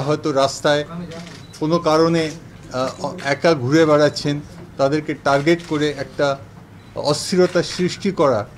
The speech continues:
এই জিনিসটা যাতে না হয়, সেই জন্য আপনাদের সবার মাধ্যমে আমরা এটা আবেদন করছি এবং বলছি যে যারা এটা করছে, যারা এই ধরনের জিনিসে ইন্ধন দিচ্ছে, তাদের উপরে আমরা নজর রাখছি এবং তাদের বিরুদ্ধে কড়া পদক্ষেপ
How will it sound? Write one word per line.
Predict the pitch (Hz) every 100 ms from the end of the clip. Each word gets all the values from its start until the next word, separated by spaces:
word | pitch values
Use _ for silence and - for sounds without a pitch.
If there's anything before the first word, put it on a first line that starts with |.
| - - - 156
এই | 196 165
জিনিসটা | 165 143 160 147
যাতে | 135 135 120
না | 120 113
হয়, | 151 190 - - - -
সেই | 127
জন্য | 131 160 175
আপনাদের | 135 139 131 120
সবার | 123 120 123 120
মাধ্যমে | 117 - 151 165 175 - - - 113
আমরা | 120 120
এটা | 120 131 123 123
আবেদন | 120 143 160 160
করছি | 151 - 208 208 - - -
এবং | 127 139 120
বলছি | 147 147 202 170
যে | 135
যারা | 131 151 180 156
এটা | 160 127
করছে, | 170 180 - - - - - - - - - 127
যারা | 139 160
এই | 160
ধরনের | 156 175 170
জিনিসে | 156 170 180 147
ইন্ধন | 147 147 180 185
দিচ্ছে, | 160 147 - 170 180 - - -
তাদের | 139 135 165
উপরে | 151 160 147
আমরা | 147 139
নজর | 127 151 165
রাখছি | 165 160 - 214 214 - - -
এবং | 131 135
তাদের | 139 143 156 143
বিরুদ্ধে | 143 139 175 185 -
কড়া | 135 156 156
পদক্ষেপ | 135 143 - 180